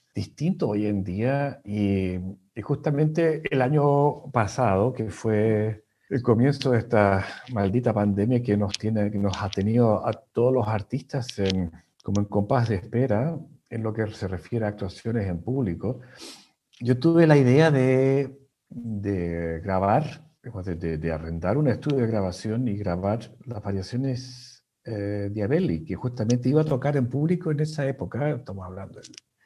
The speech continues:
mayo del año dos mil veinte, y, y como ya sabía que no, no iba a ser posible tocarlas en público, dije, "Por lo menos entonces las voy a grabar". Y ju-, just-, el pro-, el proceso de grabarlas, mm,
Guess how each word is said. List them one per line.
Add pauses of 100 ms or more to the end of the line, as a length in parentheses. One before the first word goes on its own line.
(160)
mayo
del
año
dos
mil
veinte, (380)
y,
y
como
ya
sabía
que
no,
no
iba
a
ser
posible
tocarlas
en
público,
dije,
"Por
lo
menos
entonces
las
voy
a
grabar".
Y
ju-,
just-,
el
pro-,
el
proceso
de
grabarlas, (120)
mm,